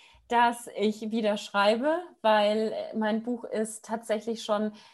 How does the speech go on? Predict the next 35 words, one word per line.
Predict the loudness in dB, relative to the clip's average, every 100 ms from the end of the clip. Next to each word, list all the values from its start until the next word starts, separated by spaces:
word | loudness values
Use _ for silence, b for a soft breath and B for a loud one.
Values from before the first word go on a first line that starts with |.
| B
letzten | 4 4 -2 -4
Oktober, | -4 -2 0 2 4 4 2
also | 0 -4
Oktober | -6 -2 2 2
zwanzig | 0 -4 -4
zwanzig, | 0 0 0 -4
in |
den | -4 -4
Druck | -6 -6
gegangen, | -4 -4 -4 -2
weil | -4
es | -4
gab | -2 -2
so | -2 -12
einen | -12
Vorabdruck, | -2 2 4 2 -2 _ _ _ -2 0 0 -4
äh, | -6 -6 -8
für | -8 -6
die | -6
BuchhändlerInnen. | -4 -6 -6 -10 -10 -8 -6 -4 -6 -10 b b b b b
Und | -4
deshalb | -2 0 -2
ist | -2
es | -6
schon | -4 -2 -2
sehr | 2 2
lange | 4 4 2
im | -2 -4
Druck | -4 -6
gewesen | -6 -4 -2 -2 -4 -6
und | -4 -8
ich | -6
hab | -8 -8
seit | -2 0 0
Oktober | -2 -6 -6 2 4 4